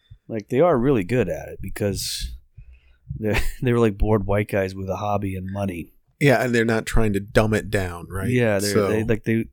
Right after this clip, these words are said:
Speaker 1: authentic street. It's always authentic street food, right? That's fourteen bucks a pop.
Speaker 2: Sure.
Speaker 1: For, for fried corn,
Speaker 2: <laughs>
Speaker 1: basically. <laughs> Like, it's just, like, fried shit.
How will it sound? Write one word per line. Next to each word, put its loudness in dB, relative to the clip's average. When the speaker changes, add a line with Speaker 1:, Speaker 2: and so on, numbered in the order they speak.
Speaker 1:
authentic 0
street. -2
It's 0
always 4
authentic 0
street -4
food, -8
right? 0
That's -10
fourteen 0
bucks 0
a -12
pop. -6
Speaker 2:
Sure. 0
Speaker 1:
For, -6
for -2
fried 2
corn, -2
Speaker 2:
<laughs> 0
Speaker 1:
basically. 2
<laughs> -8
Like, 0
it's 0
just, 0
like, 2
fried -4
shit. -4